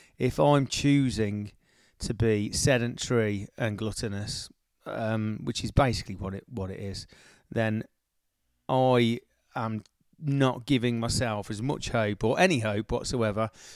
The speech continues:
to get better from cancer 'cause I've never really accepted the terminal diagnosis. I s-, I still don't. I'm not,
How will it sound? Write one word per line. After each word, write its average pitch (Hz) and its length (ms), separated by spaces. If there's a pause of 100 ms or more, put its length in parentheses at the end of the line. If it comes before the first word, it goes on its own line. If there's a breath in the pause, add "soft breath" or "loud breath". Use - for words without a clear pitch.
(120 loud breath)
to - 120
get 120 240
better 120 180
from 113 160
cancer 127 380
'cause - 400 (720 soft breath)
I've 127 120
never 135 260
really 113 240
accepted - 500
the 104 100
terminal 107 440
diagnosis. 101 840
I 110 80
s-, 104 220
I 117 60
still 110 360
don't. 123 280
I'm 110 140
not, 113 220